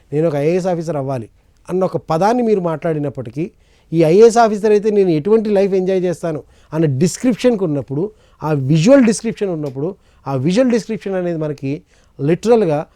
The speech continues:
మోటివేట్ చేస్తుంది. కూర్చునే దగ్గర కూర్చొని ఏదో పడుకునే దగ్గర పడుకోనివ్వదు, తిన్న దగ్గర తిననివ్వదు.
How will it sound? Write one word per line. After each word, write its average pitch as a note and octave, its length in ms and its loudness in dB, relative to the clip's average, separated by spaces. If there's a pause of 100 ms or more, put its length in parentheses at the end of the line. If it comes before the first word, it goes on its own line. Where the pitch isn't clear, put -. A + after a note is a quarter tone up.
(180)
మోటివేట్ F#3 440 0
చేస్తుంది. D3+ 280 -6
కూర్చునే G3+ 400 -2
దగ్గర F3 180 -2
కూర్చొని E3 420 -4
ఏదో D3 120 -4
పడుకునే D#3 360 -6
దగ్గర D#3 140 -4
పడుకోనివ్వదు, C#3+ 640 -8 (400)
తిన్న F3 140 0
దగ్గర F#3 220 0
తిననివ్వదు. D3 560 -4